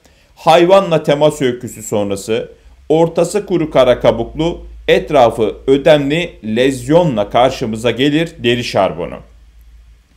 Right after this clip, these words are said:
Hatırlayacak olursak Bacillus anthracis'in iki önemli virülans faktörü bulunuyordu. Ne demiştik? Kapsülü var, toksini var. Her ikisi de istisna, her ikisi de müstesna.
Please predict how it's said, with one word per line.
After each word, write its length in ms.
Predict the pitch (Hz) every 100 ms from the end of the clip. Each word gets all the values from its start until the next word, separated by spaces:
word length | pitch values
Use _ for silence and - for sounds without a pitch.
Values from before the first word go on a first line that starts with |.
| _ - - -
Hatırlayacak 680 | 165 185 208 180 175 165
olursak 480 | 156 131 - 143 147
Bacillus 580 | 110 131 151 196 165 - -
anthracis'in 920 | 135 131 143 160 170 143 123 135 - _ _ _
iki 320 | 151 147 - -
önemli 520 | 151 143 139 151 147
virülans 460 | 113 110 107 101
faktörü 500 | - 101 - 101 92
bulunuyordu. 760 | 120 127 147 151 151 160 165 - - _ _ _ _
Ne 180 | 131 165
demiştik? 560 | 156 147 143 - 165 - _ -
Kapsülü 640 | - 156 160 - 170 165
var, 220 | 143 147 - _ _ -
toksini 540 | 135 135 - 139 135
var. 240 | 120 117 - - _ _
Her 340 | - 160 175 -
ikisi 320 | 147 151 156
de 100 | 131
istisna, 640 | - - 110 - 143 156 - _
her 340 | - 165 170 -
ikisi 340 | - 139 135 120
de 60 |
müstesna. 680 | 120 101 113 104 - 90 69